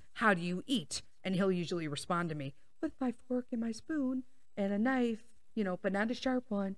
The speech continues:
Only you can use a sharp one right now," 'cause he's only on butter knives right now. Um, another one, keep the lines of communication open. And this is where, um,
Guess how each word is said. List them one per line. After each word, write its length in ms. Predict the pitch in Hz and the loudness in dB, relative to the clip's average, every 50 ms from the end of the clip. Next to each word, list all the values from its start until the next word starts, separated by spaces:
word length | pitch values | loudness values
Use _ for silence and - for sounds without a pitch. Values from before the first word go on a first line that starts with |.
| - - - - | -8 -16 -6 2
Only 200 | 233 247 247 254 | 4 6 8 8
you 140 | 247 262 254 | 8 6 4
can 160 | - 226 196 | 2 2 2
use 180 | 196 196 185 196 | 2 2 0 -2
a 40 | |
sharp 280 | 190 - - 240 233 233 | -4 0 0 0 0 2
one 160 | 214 196 175 | 2 2 4
right 220 | 175 175 170 170 156 | 4 4 2 2 2
now," 280 | 175 175 175 175 180 - - - - - - - | 0 0 0 -2 -4 -6 -10 -16 -16 -14 -4 -4
'cause 120 | 196 175 | -2 0
he's 140 | 175 160 180 | 0 0 0
only 200 | 170 170 170 165 | 0 0 0 0
on 120 | 156 147 | 0 2
butter 220 | 143 147 143 143 139 | 0 0 0 0 0
knives 300 | 131 123 131 131 - - | 0 -2 -4 -4 -2 -2
right 140 | 143 135 | -2 0
now. 240 | 120 127 127 - - - - - - - - - - - - - - - - - - - - - - - - - - - - - - - - - - | 0 -4 -6 -6 -8 -14 -16 -16 -16 -16 -16 -16 -16 -16 -16 -16 -16 -16 -16 -16 -16 -16 -16 -16 -16 -16 -16 -16 -16 -16 -16 -16 -16 -16 -16 0 6
Um, 400 | 220 220 214 214 214 214 208 214 - - | 10 10 12 12 12 10 8 4 2 2
another 360 | 247 262 240 247 254 247 262 | 4 6 6 6 10 10 10
one, 340 | 247 226 208 180 160 156 156 | 10 10 6 4 4 0 -4
keep 420 | - - - 285 277 294 285 - - - - | -8 2 4 6 6 6 4 0 -10 -8 2
the 140 | 226 240 247 | 4 6 6
lines 440 | 240 226 220 214 214 214 214 214 196 | 6 6 6 6 6 6 4 4 2
of 160 | 226 214 - | 2 0 0
communication 800 | - - 220 208 196 196 185 - - 196 190 180 - 196 180 180 - | -2 0 2 2 2 0 0 2 4 4 4 4 2 0 0 -2 2
open. 500 | - 196 190 185 - 185 160 147 139 143 - | 4 4 4 6 4 2 2 2 -2 -2 2
And 160 | 185 190 185 | 2 4 4
this 200 | 190 208 - - | 2 0 0 0
is 200 | 240 233 214 - | -2 -2 0 2
where, 480 | 196 190 196 190 185 185 185 190 190 - - - - - - - - - - - | 4 6 8 8 8 8 8 6 6 4 0 -12 -16 -16 -16 -16 -14 -8 0 2
um, 640 | 190 180 175 175 175 170 170 170 170 170 170 - | 4 4 6 4 4 4 2 2 0 -2 -4 -6